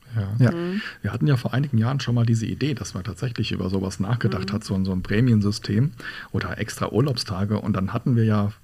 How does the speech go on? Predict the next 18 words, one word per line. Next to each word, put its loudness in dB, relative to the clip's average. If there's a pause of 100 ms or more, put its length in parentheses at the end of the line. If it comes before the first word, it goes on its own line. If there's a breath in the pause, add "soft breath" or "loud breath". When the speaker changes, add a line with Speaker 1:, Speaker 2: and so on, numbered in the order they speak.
(240)
Speaker 1:
weil 6
wir 4
uns -2
nicht -2
sicher 4
waren, 2
was, -6
was -4
zieht -4
denn? -2
Ist -6
es -8
der -4
Freizeitparkbesuch? 2
Ist -4
es -8
der 2
Tankgutschein? 0